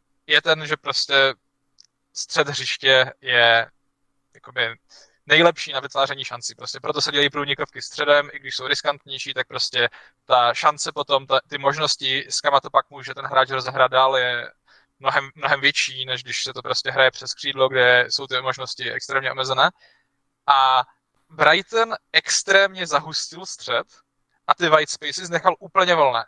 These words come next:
Oni prostě, když byli v obraném bloku, tak neměli žádného hráče, možná jako trošku obránci občas se vyskytovali na krajích, ale fakt jako se stáhli do hranolu, do prostřed hřiště a Liverpool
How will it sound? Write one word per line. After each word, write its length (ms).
Oni 180
prostě, 300
když 380
byli 260
v 120
obraném 420
bloku, 420
tak 140
neměli 340
žádného 500
hráče, 320
možná 300
jako 160
trošku 400
obránci 500
občas 280
se 80
vyskytovali 420
na 80
krajích, 340
ale 160
fakt 240
jako 180
se 140
stáhli 420
do 100
hranolu, 340
do 80
prostřed 320
hřiště 420
a 80
Liverpool 720